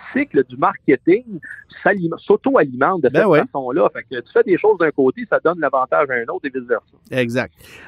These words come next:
Speaker 2: Les constructeurs affirment avoir, et entre gros guillemets, notre consentement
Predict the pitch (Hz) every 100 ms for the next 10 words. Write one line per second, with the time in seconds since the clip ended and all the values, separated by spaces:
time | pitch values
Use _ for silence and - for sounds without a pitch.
0 | - - 175 294 320 240 202 311 381 160
1 | - 226 247 156 127 151 208 226 202 -
2 | 117 175 156 151 139 123 120 165 240 175
3 | 139 131 135 185 202 147 - 147 139 -
4 | 233 226 170 170 143 - 127 147